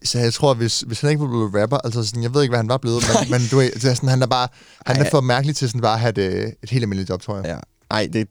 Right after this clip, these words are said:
Speaker 2: det, han er virkelig en ener, og sådan, han,
Speaker 1: Ja,
Speaker 2: altså,
Speaker 1: præcis.
Speaker 2: han, han vil nok på en eller anden måde være blevet en eller anden mediepersonlighed
Speaker 1: Præcis,
Speaker 2: eller sådan.
Speaker 1: kæmpe entertainer.
Speaker 2: Ja.
Speaker 1: Vi hopper tilbage til Danmark.
Speaker 2: Ja, fordi
Speaker 1: Vi
Speaker 2: fandme, der er fandme meget musik ude.
Speaker 1: Ja, men der er fandme musik.
Speaker 2: Kan
Speaker 1: Vi,
Speaker 2: vi
Speaker 1: vi
Speaker 2: ja.
Speaker 1: mangler lige tre singler,
Speaker 2: Ja.
Speaker 1: inden vi når til albumet.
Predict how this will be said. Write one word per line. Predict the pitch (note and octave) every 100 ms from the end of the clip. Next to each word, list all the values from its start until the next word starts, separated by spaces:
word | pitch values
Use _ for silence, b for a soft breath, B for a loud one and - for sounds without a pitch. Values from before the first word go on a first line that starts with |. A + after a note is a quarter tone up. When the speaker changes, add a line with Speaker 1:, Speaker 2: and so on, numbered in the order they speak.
| -
Speaker 2:
det, | B2 A2+ -
han | A#2+ B2
er | A#2+
virkelig | A#2+ B2 A#2+
en | G#2
ener, | G2+ G2+
og | G#2 G2+
sådan, | G#2 A2
han, | G#2+ G#2
Speaker 1:
Ja, | G#2+
Speaker 2:
altså, | G#2+
Speaker 1:
præcis. | A2+ -
Speaker 2:
han, | A#2+
han | B2 A#2+
vil | A#2+
nok | A#2 -
på |
en | B2
eller | G#2+
anden | G#2
måde | G2+
være | G#2
blevet | G#2 G2+
en |
eller | G2+
anden | G2
mediepersonlighed | G2 F#2+ G#2+ G2+ G#2 G2
Speaker 1:
Præcis, | G#2+ G#2
Speaker 2:
eller | G#2
sådan. | - C#3
Speaker 1:
kæmpe | C3+
entertainer. | G2+ G2 F#2+ F#2 G2+ -
Speaker 2:
Ja. | G2+ - - -
Speaker 1:
Vi | C3+ D#3+
hopper | F3 D#3+ D3+ C#3+ C3 - -
tilbage | D3+ C#3 D3
til | C3+
Danmark. | A#2+ C3 C#3 -
Speaker 2:
Ja, | E2 E2+ - -
fordi | - B2+ A#2
Speaker 1:
Vi |
Speaker 2:
fandme, | C3+ F3 E3+
der |
er | A#2+ G#2+ - - -
fandme | E3+ D#3+
meget | G#2+ G2+
musik | G2+ A2
ude. | G#2+
Speaker 1:
Ja, | F#3+
men | F#3+
der | E3+
er |
fandme | D#3+ C#3+
musik. | B2 C#3 A#2+
Speaker 2:
Kan | C3
Speaker 1:
Vi, | - -
Speaker 2:
vi | A#2+
Speaker 1:
vi |
Speaker 2:
ja. | D3+
Speaker 1:
mangler | E3
lige | D3+
tre | - D3+
singler, | C3+ B2 B2
Speaker 2:
Ja. | C#3 A2
Speaker 1:
inden |
vi | A2
når | A#2
til | A#2
albumet. | A2+ A2+ A2+